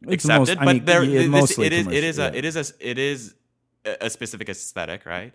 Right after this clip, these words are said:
Speaker 1: Absolutely.
Speaker 2: And for me, I thought, "Oh, wow, well, if this works, then maybe some of the other things that I just kinda, you know, waved my hand at, waved, waved away,
Speaker 1: Mm-hmm.
Speaker 2: were also something that I could pursue."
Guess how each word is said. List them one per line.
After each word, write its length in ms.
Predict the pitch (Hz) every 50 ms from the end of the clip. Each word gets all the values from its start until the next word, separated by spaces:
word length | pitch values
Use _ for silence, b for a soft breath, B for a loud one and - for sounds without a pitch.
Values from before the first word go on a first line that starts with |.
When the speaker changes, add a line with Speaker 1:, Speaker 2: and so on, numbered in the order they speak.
| -
Speaker 1:
Absolutely. 460 | 127 139 - - 143 139 127 98 87
Speaker 2:
And 120 | 151 165 -
for 160 | - 185 175
me, 220 | 185 208 226 220
I 100 | 170 160
thought, 240 | 165 170 147 - - -
"Oh, 200 | 170 202 208 190
wow, 320 | 143 135 147 170 185 160
well, 180 | 120 113 117 117
if 100 | 113 -
this 340 | - 120 170 214 226 - - -
works, 440 | 90 85 87 104 - - - -
then 640 | - - 117 120 123 123 123 123 123 123 127 123 - _ _ _ -
maybe 360 | 92 107 117 131 160 165 180
some 180 | - 185 170 165
of 60 | 147
the 100 | 139 135
other 220 | 143 156 175 160
things 320 | 147 - 131 117 107 101 95
that 100 | 104 98
I 420 | 98 98 95 95 95 92 92 87
just 180 | 82 - - -
kinda, 420 | - 117 107 98 95 90 87 80 _ _ _ _ _ _ _ _ _ _ _ _ _ _
you 160 | _ - 104 101
know, 60 | 90
waved 440 | 90 87 85 104 107 107 110 95 -
my 180 | 113 101 98 90
hand 360 | 101 101 104 104 101 101 95
at, 240 | 82 80 78 - 95
waved, 280 | 104 104 110 110 98 95
waved 360 | 104 95 101 107 110 95 101
away, 520 | 92 87 95 101 95 85 82 80 87 95
Speaker 1:
Mm-hmm. 100 | 98 101
Speaker 2:
were 200 | 107 113 117 117
also 320 | 113 135 185 196 - - 123
something 240 | - 104 92 92
that 100 | 92 87
I 60 | 78 80
could 180 | 90 80 76
pursue." 460 | - 90 87 - - 92 80 80 78